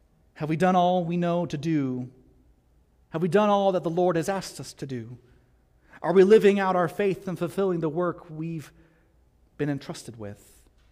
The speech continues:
Do you have a personal relationship with Christ? He may not come today, but then again, he might. When he returns, it will be too late to make any preparations or engage in work left undone.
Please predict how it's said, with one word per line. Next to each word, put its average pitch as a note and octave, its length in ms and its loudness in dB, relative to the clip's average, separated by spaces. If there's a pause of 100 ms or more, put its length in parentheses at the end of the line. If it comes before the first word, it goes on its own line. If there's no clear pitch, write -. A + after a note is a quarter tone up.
(500)
Do F#3+ 100 -4
you G3+ 160 2
have A3 220 2
a G#3 60 2
personal G#3 440 -4
relationship E3+ 640 -6
with C#3 140 -12
Christ? A#2+ 600 -16 (920)
He G#3 100 0
may A3+ 120 6
not A3+ 180 0
come G#3+ 180 0
today, G#3 340 4
but F3+ 160 2
then G#3 120 4
again, G#3+ 260 0
he F3+ 140 -4
might. G3 500 -6 (180)
When G3+ 140 2
he G#3+ 140 2
returns, G#3 720 0 (220)
it F#3+ 100 -4
will F3+ 80 2
be F#3+ 100 -4
too G#3+ 220 -4
late G3+ 280 0
to F#3 100 -6
make F3 180 -4
any E3+ 180 -4
preparations E3 840 -8
or D#3 200 -6
engage D#3 460 -2
in D3 120 -8
work C#3 260 -8
left B2 240 -16
undone. B2 560 -12